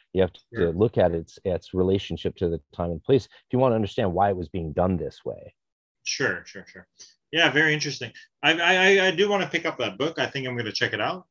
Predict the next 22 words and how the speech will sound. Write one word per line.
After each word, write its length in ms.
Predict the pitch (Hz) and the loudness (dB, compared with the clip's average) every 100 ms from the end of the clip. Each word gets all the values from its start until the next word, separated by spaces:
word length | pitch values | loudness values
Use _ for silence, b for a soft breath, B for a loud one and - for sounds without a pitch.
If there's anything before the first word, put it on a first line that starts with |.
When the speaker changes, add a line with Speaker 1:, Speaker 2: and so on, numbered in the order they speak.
| - | 0
Speaker 2:
I, 80 | 143 131 | 0 2
I 120 | 156 143 | 2 2
did 240 | 127 160 | 2 -2
read 480 | 147 143 147 147 143 _ _ _ | -2 0 2 2 -2 _ _ _
Frater 240 | - 139 135 | 0 2 2
Acker's, 640 | 123 120 - 131 120 110 - | 0 -2 0 0 0 -2 -10
um, 380 | 120 110 107 107 | -8 -6 -8 -10
Holy 300 | - 156 156 | -2 2 2
Daimon, 500 | 113 98 113 156 196 | 4 2 2 0 -2
which 180 | 175 135 | -6 -4
is 120 | 131 | -4
a 60 | 117 | -4
pretty 220 | - 139 | 0 2
good 160 | 117 95 | 2 0
book 220 | 139 - - | -2 -4 -8
because 480 | - 117 101 - b b b _ | -4 -2 -2 -6 b b b _
it 140 | - 143 | -8 2
goes 260 | 160 156 | 4 4
over 240 | 151 139 139 | 4 2 0
different 480 | 135 135 143 131 - | 0 -4 -6 -10 -10
sort 220 | - 131 | -4 0
of, 220 | 120 104 | 0 -2